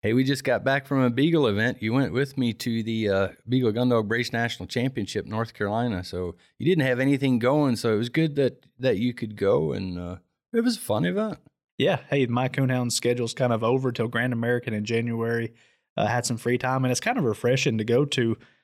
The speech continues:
Speaker 2: a non-coonhound event, uh, see how different programs run their events, and maybe learn something that we can add and improve on, on the other end.
Speaker 1: Yeah, you know, this format here is, is our newest one, so it, it's there. It,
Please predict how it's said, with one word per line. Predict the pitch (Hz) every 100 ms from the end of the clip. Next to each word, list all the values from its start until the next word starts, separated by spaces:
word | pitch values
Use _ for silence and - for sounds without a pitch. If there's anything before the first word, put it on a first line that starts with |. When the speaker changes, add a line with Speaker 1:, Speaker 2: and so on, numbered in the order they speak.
| _
Speaker 2:
a | -
non-coonhound | 113 110 123 123 131 123 123
event, | 110 117 120 120 -
uh, | 110 107
see | - 127
how | 120 117 117
different | 117 120 - 120 113
programs | - 117 117 117 113 113
run | 117 117
their | 117
events, | 113 110 117 127 123
and |
maybe | 120 127 123
learn | 131 143
something | 143 139 127
that | 123
we | 123
can | 131 120
add | 123 135
and | 131 117
improve | 117 139 147 127
on, | 117 117
on | 120
the | 117
other | 117 117
end. | 143 131 -
Speaker 1:
Yeah, | 113 127 - 110
you | 117
know, | 127
this | 131 160 -
format | - 123 120 120 101
here | 82 123 120
is, | 104 95 87 - _ _ _
is | 107 101
our | - 104
newest | 92 120 131 101 -
one, | 98 104
so | - 113
it, | 110 -
it's | 123 131 - -
there. | - 113
It, | 85 147